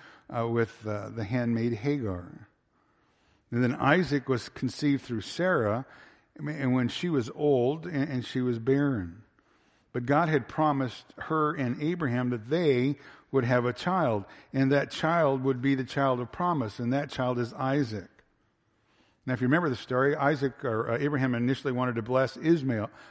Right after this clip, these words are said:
uh, Ishmael, his firstborn son, to be the heir of God's promise. But God told him in Genesis chapter seventeen that he would establish, establish his covenant with Isaac, through whom Sarah would bear.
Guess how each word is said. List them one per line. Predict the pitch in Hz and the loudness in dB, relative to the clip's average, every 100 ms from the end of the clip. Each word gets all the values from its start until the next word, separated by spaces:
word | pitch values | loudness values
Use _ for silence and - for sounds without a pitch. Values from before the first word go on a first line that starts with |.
| - | -8
uh, | 135 | -2
Ishmael, | 165 - 131 113 | 0 0 -2 -2
his | 123 - | -2 -2
firstborn | 127 113 123 113 | -4 -4 -6 -6
son, | 107 190 180 101 - - - - | -6 -4 -4 -4 -10 -20 -20 -10
to | 127 | -4
be | 131 | -2
the | 123 135 | 0 0
heir | 127 127 | 0 0
of | 131 113 | -2 -4
God's | 117 107 | -4 -4
promise. | - 147 131 95 - - - - | -2 -2 0 -4 -12 -20 -14 -6
But | 123 | 0
God | 139 147 | 2 0
told | 120 156 175 | 0 -2 0
him | 139 131 | 0 0
in | 117 | 2
Genesis | 131 139 - 131 | 0 -2 -4 -4
chapter | 147 127 113 | -2 -2 -4
seventeen | - 127 113 - 196 151 131 - - - | -4 -2 -2 -2 0 0 -2 -6 -16 -6
that | 123 | -2
he | 139 | 0
would | 170 143 | 0 0
establish, | - 143 139 131 - | -2 -4 -2 -4 -6
establish | 123 - 143 131 | -10 -2 -2 -2
his | 127 - | -6 -4
covenant | 143 143 135 135 | -2 -2 -2 -4
with | 117 - - | -6 -8 -6
Isaac, | 143 170 151 117 98 - - _ _ _ _ _ _ _ _ _ _ | -2 0 0 -2 -6 -12 -20 _ _ _ _ _ _ _ _ _ _
through | - 147 | 0 2
whom | 143 | 4
Sarah | 120 160 165 135 | 2 2 4 4
would | 107 | 0
bear. | 95 92 | -2 -6